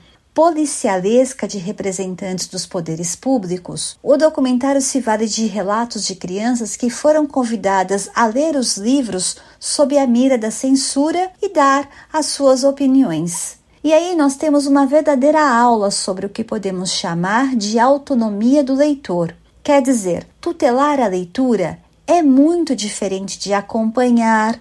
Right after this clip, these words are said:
discutir, estimular, debater e até mesmo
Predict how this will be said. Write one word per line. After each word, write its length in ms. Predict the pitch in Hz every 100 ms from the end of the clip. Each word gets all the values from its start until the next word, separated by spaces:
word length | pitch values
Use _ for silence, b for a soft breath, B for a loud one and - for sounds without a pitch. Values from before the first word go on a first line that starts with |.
| -
discutir, 1080 | 226 302 302 - 285 277 - 262 247 247 240 b -
estimular, 1160 | 349 339 - - 277 269 254 233 233 233 233 b b b
debater 1000 | 214 320 320 240 247 - 254 247 240 240 b b -
e 240 | 233 185 -
até 340 | 202 226 247
mesmo 720 | 202 214 294 285 220 180 175